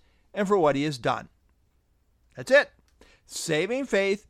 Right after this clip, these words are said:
is personally embracing the Lord Jesus Christ for who he is and for what he has done. He is the God-man, our Lord and Savior. As Savior, he died for all of our sins. As Lord over all,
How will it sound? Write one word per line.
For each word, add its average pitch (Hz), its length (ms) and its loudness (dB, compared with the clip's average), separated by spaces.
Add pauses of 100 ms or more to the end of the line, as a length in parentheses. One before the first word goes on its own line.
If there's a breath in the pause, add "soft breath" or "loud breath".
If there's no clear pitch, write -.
is 131 180 -4
personally 214 760 -2
embracing 160 680 -2 (260)
the 143 100 -2
Lord 190 280 4
Jesus 202 400 -2
Christ 170 360 0
for 135 160 -4
who 151 220 0
he 262 100 2
is 226 460 4 (380)
and 185 140 -2
for 170 100 -2
what 139 180 0
he 135 100 -4
has 139 120 -4
done. - 280 -10 (760)
He 175 240 2
is 214 180 6
the 262 100 -4
God-man, 185 760 2 (440)
our 143 240 2
Lord 196 540 4 (360)
and 165 220 -6
Savior. 139 580 -4 (360)
As 107 140 -12
Savior, 151 460 -2
he 180 120 -2
died 180 360 2
for 202 140 0
all 180 240 8
of 208 80 0
our 226 140 4
sins. 214 500 -2
As 175 160 -2
Lord 156 300 4
over 180 280 4
all, 165 360 2